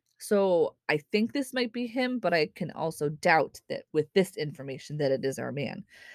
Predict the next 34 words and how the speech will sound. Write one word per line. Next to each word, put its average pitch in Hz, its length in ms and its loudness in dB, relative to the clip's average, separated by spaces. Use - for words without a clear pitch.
There 226 100 12
is 220 120 12
also 220 640 6
a 156 220 4
Charles 170 440 2
Fernstein 151 560 -6
listed 165 300 -2
as 151 120 -4
a 147 40 -4
constable 180 680 0
in 202 160 4
the 202 60 4
history 190 600 4
of 151 600 4
Franklin, 156 560 2
Jefferson, 143 540 -2
Washington, 135 600 -4
Crawford, 139 480 -2
and 135 260 -6
Gasconade - 540 -6
counties. - 560 2
We 196 120 0
have, 285 280 2
shall 240 180 -4
have 285 280 2
to 214 100 -2
see 202 340 0
if 151 140 0
any 170 220 -2
more 170 260 0
comes 151 460 -6
of 147 140 -2
this 143 160 0
name. 151 320 -4